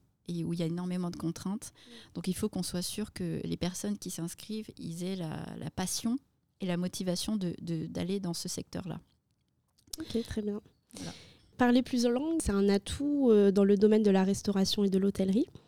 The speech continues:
Speaker 2: Est-ce qu'il y a des cours de langue qui sont proposés, euh, tout au long de l'année ?
Speaker 1: Alors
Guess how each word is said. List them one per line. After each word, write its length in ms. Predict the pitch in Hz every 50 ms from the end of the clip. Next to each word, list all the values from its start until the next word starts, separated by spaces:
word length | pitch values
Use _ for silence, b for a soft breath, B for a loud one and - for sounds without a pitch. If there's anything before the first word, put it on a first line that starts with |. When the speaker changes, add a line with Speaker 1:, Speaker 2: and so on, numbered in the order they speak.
| B B B B B B B B
Speaker 2:
Est-ce 200 | - 233 220 - -
qu'il 400 | - 262 269 277 302 311 277 254
y 80 | 226
a 60 | 214 202
des 120 | 190 202
cours 280 | 196 - - 240 233 220
de 160 | 196 202 208
langue 420 | 202 202 196 202 220 240 233 214 202
qui 100 | - -
sont 120 | - 202
proposés, 640 | 190 - - 196 - - 190 185 185 190 196 202 202
euh, 40 | 190
tout 200 | - - - 196
au 20 |
long 120 | 190 190 190
de 100 | 185 180
l'année ? 300 | 180 185 185 185 196 226 _ _ -
Speaker 1:
Alors 200 | 202 202 185